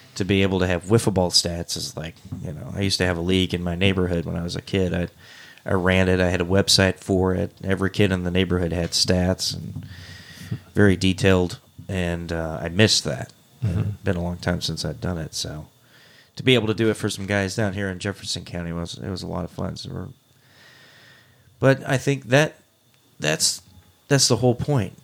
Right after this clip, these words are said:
Speaker 1: you know, in ministry, that you do have to find times for rest. And if you don't, you're going to turn into a crazy stress, anxiety mess.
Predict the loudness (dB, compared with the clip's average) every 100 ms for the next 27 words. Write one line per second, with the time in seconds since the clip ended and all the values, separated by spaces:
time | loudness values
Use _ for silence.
0 | -10 -6 -6 -6 -6 -4 -2 0 0 0
1 | 2 4 4 2 4 4 4 0 -2 -2
2 | -2 -4 -4 -4 -2 2 2 2 0 -4
3 | -6 -16 -12 -4 -2 -4 -8 -14 -14 -6
4 | -4 0 2 4 2 -4 _ _ _ _
5 | _ _ _ -10 -4 -2 0 0 -2 -6
6 | -2 0 2 0 0 0 2 0 -2 0
7 | 0 0 0 0 2 2 4 2 0 -4
8 | -2 0 0 -2 -6 -6 -6